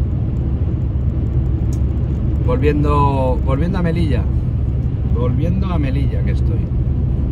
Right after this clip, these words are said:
Me hace gracia.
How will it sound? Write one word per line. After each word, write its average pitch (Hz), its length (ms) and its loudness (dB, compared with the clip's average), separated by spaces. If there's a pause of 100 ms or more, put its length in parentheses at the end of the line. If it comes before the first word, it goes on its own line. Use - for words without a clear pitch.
(2750)
Me 156 120 2
hace 220 260 2
gracia. 202 480 0